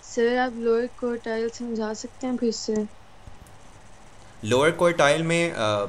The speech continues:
Speaker 2: माहीन, सिर्फ आपने एन देखना है। You have to count your number of values, that is eleven here ना। So eleven plus one,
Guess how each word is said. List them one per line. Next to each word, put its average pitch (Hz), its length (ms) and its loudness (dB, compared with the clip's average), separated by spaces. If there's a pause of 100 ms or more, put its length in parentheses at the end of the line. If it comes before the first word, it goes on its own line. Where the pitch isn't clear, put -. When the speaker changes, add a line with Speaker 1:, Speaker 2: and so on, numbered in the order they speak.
(120)
Speaker 2:
माहीन, 123 520 0 (340)
सिर्फ 165 320 0
आपने 151 340 0 (460)
एन 170 320 4 (260)
देखना 113 320 -2
है। 160 140 -6 (580)
You 123 100 2
have 127 220 4
to 156 120 -6
count 139 240 2
your 147 160 2
number 117 260 4
of 156 100 -2
values, 139 460 0 (760)
that 104 240 4
is - 120 -2 (200)
eleven 113 420 4
here 90 200 0
ना। 92 140 -6 (460)
So - 140 -6 (140)
eleven 113 440 4 (520)
plus 131 300 4 (140)
one, 113 180 0